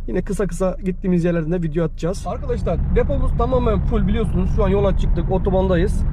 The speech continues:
Sekiz yüz elli sekiz kilometre yol gider diyor. Ee, Karabük arkadaşlar altı yüz kilometre civarı, e, gideceğimiz yoldan. Ortalama hızımız, e, yüz yirmi olacak. E, üç yetişkin, iki çocuk. Bagaj tamamen full dolu.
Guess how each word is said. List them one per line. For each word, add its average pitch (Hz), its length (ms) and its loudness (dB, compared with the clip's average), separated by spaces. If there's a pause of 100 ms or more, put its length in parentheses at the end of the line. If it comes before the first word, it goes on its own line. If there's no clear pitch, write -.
(120)
Sekiz - 200 0
yüz 208 180 0
elli 220 280 2
sekiz 220 260 0
kilometre 196 440 2
yol 208 220 2
gider 185 320 2 (160)
diyor. 180 220 2 (920)
Ee, 165 340 2 (320)
Karabük 240 380 2
arkadaşlar 220 500 0
altı 208 340 2
yüz 233 200 2
kilometre 214 460 2
civarı, 185 400 2 (200)
e, 165 100 2
gideceğimiz 170 520 2
yoldan. 175 300 0 (360)
Ortalama 254 500 0
hızımız, 220 460 0 (420)
e, 185 120 2
yüz 220 280 0
yirmi 214 520 2
olacak. 175 280 2 (260)
E, 170 280 2 (160)
üç - 120 0
yetişkin, - 380 0
iki 208 220 0
çocuk. 202 240 2 (480)
Bagaj 196 260 2
tamamen 196 520 2
full 190 220 2
dolu. 175 260 0